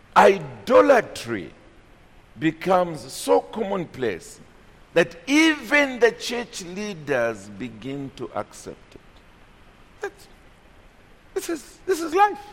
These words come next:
This is life. What we have in this text is Joel saying, "Wake up everybody from the top downwards.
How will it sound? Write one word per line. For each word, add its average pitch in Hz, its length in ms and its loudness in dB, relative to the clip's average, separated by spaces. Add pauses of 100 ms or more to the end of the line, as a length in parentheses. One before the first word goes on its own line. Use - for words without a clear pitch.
(500)
This - 120 -10
is 320 140 -10
life. 392 220 -4 (4000)
What 233 260 4
we 214 100 -2
have 170 240 -2
in 139 120 -4
this 127 180 -10
text - 480 -12 (340)
is 127 200 -6
Joel 147 500 -6
saying, 101 600 -6 (720)
"Wake 180 380 0
up 160 280 0 (140)
everybody 101 720 -4 (440)
from 113 240 -8
the 110 80 -2
top 117 280 -6 (140)
downwards. 87 760 -12